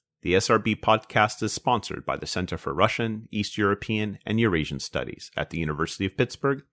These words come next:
and listeners like you. If you enjoy this podcast and want to help support it, please take a moment to share it on Facebook and Twitter,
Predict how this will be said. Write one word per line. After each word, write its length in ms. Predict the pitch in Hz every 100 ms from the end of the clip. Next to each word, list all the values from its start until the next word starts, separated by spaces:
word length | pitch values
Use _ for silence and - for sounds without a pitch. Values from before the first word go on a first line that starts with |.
| _ _ -
and 240 | 160 107
listeners 420 | 80 - 78 -
like 240 | 78 76 104
you. 240 | 87 67 _ _ - - - - _
If 140 | 98 131
you 100 | 156
enjoy 280 | 156 170
this 160 | 123 98
podcast 580 | - 82 - 82 - -
and 140 | 90
want 140 | 98 98
to 40 |
help 240 | 98 98
support 340 | - - 120 107
it, 180 | 95 - _ - _ _
please 400 | - 117 131 135
take 240 | - 113 107
a 40 |
moment 320 | 98 101 101 -
to 80 |
share 280 | 82 92 87
it 60 | 82
on 120 | 76
Facebook 560 | - 101 - - 95 -
and 140 | 65
Twitter, 400 | - 107 113 113